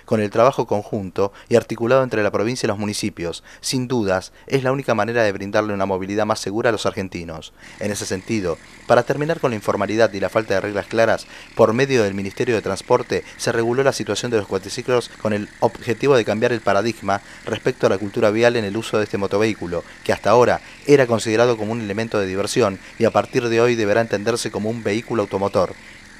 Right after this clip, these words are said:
Este cambio obliga a acatar las normas generales. Por su parte, el subsecretario de Gestión Gubernamental, Iván Budassi, sostuvo que el cambio en la cultura vial seguramente llevará tiempo, pero desde el Estado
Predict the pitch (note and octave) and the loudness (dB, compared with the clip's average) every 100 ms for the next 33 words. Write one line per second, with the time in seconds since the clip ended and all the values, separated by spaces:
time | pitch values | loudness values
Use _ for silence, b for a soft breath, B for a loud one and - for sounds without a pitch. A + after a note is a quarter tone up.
0 | - C3 - A2+ A#2+ A#2+ G#2+ F2+ B B | -4 -2 -2 0 0 2 0 -2 B B
1 | B2+ A#2+ C#3+ C#3+ C#3 - G#2 G2+ G2+ A#2 | 4 6 4 2 0 0 -2 0 0 0
2 | A#2+ F#2+ G#2+ G#2+ - G2 F2+ D#2+ D#2 - | -2 -2 -2 -2 -2 -2 -2 -4 -8 -14
3 | - - - A2+ A#2+ C3+ B2+ A2 A2 - | -20 -4 0 0 4 4 4 -2 -4 -6
4 | A2 G#2+ A#2+ A#2 G#2 - A#2 G#2+ G2 G2 | -6 -2 0 2 0 0 0 2 0 0
5 | G2 G2 A#2 G#2+ - B - A2 A#2 A2 | -2 0 4 4 4 B 0 4 4 2
6 | G#2 A2+ G#2 - F#2+ B B - A2 - | 4 6 6 0 -10 B B -4 -4 -2
7 | C3+ G2+ F#2+ G#2+ G2+ C3+ C3+ A2+ G#2 G2+ | -2 0 0 0 0 0 2 -2 -2 -6
8 | - A#2+ G#2 G#2+ A#2 A2+ G#2 A2 G#2 A2+ | 0 0 4 4 4 2 -2 0 0 -2
9 | A2+ - G2+ G2+ A#2+ G2+ E2+ F2+ B - | -4 0 0 0 -2 -4 -2 -4 B -16
10 | _ _ _ B2+ G#2 E2+ - B A#2 G#2 | _ _ _ 0 2 0 -6 B -4 -2
11 | G2+ G2+ G2 B2 C3 A#2+ F2 | -2 -4 0 4 6 6 2